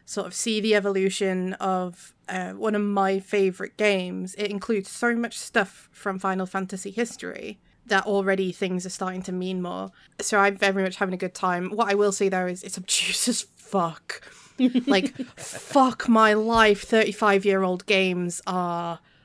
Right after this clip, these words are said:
hard and repetitive <laughs> and, like,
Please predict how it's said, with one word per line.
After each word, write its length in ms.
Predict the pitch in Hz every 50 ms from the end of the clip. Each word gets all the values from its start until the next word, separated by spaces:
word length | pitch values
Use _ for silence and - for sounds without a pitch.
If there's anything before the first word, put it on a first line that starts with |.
| _ _
hard 720 | - - - - 294 339 330 330 311 302 294 277 - - - - - - - - _ -
and 520 | 214 196 185 180 175 170 170 170 170 - - -
repetitive 960 | 202 190 - 247 240 233 - - - - - 220 202 196 196 185 269 247 - 285 - - 262 - _
<laughs> 160 | _ _ -
and, 320 | 196 190 190 185 185 180 - -
like, 640 | - 202 190 185 180 180 180 - - - - -